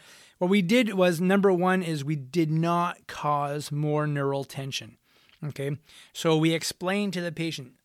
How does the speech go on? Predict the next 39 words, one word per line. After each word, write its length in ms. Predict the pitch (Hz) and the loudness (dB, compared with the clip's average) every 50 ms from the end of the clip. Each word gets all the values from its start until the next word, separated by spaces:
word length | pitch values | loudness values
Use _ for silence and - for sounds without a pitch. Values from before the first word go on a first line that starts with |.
| _ | _
number 240 | 170 165 160 165 165 | -8 -6 -4 -4 -4
one, 260 | 160 156 156 147 143 | -2 -2 -4 -4 -6
this 220 | 143 151 147 - - | -6 -6 -6 -6 -6
is 60 | 147 | -6
a 80 | 147 135 | -6 -6
nerve 380 | 143 147 151 156 160 160 143 | -4 -2 0 0 0 0 0
injury. 380 | 151 156 160 127 131 117 113 - _ _ _ - - - _ _ _ | -2 -2 -2 -4 -6 -8 -10 -16 _ _ _ -20 -20 -20 _ _ _
This 120 | 160 147 | -8 -6
is 60 | 131 | -6
a 60 | 160 | -6
pretty 200 | - - 170 170 | -4 -2 -2 -2
severe 460 | 160 - - 165 151 147 165 170 175 170 | -2 -2 -4 -4 -2 2 2 4 4 4
nerve 260 | 165 151 143 135 139 | 2 0 0 0 -2
injury, 280 | 135 135 127 127 135 | -4 -4 -6 -6 -6
and 80 | 131 135 | -6 -6
we'd 200 | 131 135 131 120 | -6 -8 -8 -10
seen 300 | - - 180 175 170 170 | -8 -4 0 0 2 2
these 160 | 165 151 139 | 0 0 -2
before, 320 | 135 135 127 - 151 139 135 | -4 -6 -8 -6 -4 -4 -4
and 140 | 139 139 | -4 -4
they 80 | 147 147 | -6 -6
can 200 | - - 151 139 | -6 -6 -8 -6
take 220 | - 160 165 156 | -6 -6 -6 -6
a 80 | 147 135 | -8 -8
year 420 | 135 139 143 151 160 165 170 170 160 | -8 -6 -2 0 0 2 2 0 -2
to 140 | 160 151 139 | -4 -6 -8
a 60 | 135 | -6
year 180 | 139 139 143 | -6 -6 -6
and 80 | 147 147 | -6 -6
a 40 | 113 | -8
half 220 | 120 135 135 - - | -10 -10 -12 -12 -12
to 80 | 151 | -12
get 200 | 131 127 123 131 | -12 -10 -8 -8
better. 200 | 135 135 120 123 | -6 -6 -6 -8
So 160 | 120 - 139 | -10 -8 -8
once 300 | 135 139 160 190 214 - | -4 -2 -2 -2 -2 -4
they 180 | - 220 220 214 | -6 -8 -8 -6
understand 880 | - 190 196 196 180 180 165 165 - - - 165 156 160 165 165 160 139 | -2 0 0 2 2 2 0 -2 -4 -6 -6 -6 -4 -4 -2 -2 -2 -4
that 280 | 110 101 - - - | -6 -10 -14 -18 -20